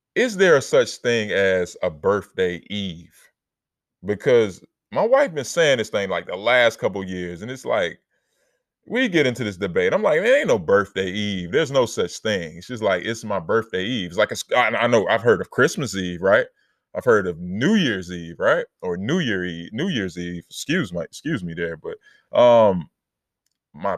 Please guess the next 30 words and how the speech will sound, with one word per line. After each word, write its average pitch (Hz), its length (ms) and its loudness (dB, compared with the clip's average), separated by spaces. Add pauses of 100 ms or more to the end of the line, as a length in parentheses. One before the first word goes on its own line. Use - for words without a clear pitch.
(140)
birthday 175 460 0
eve, 208 460 -6 (880)
I'm 139 300 -4
not 151 280 2
really 107 280 2
sure 92 320 0
about 76 320 -4 (180)
that 92 260 2
one. - 220 -20 (160)
Um, 85 720 0 (480)
let 123 200 4
me 196 120 2
know 151 160 8
what 110 180 2
y'all 95 200 6
think. 80 300 -8
And 107 120 2
maybe 139 420 2
I've 113 220 2
been 95 260 -2
dead 101 320 4
under 90 260 -2
a 85 60 -4
rock 87 300 0
somewhere 82 320 -10
asleep 87 440 -10 (360)
where 87 460 -2 (100)
I, 90 140 -4 (120)
you 98 140 -6
know, 76 180 -10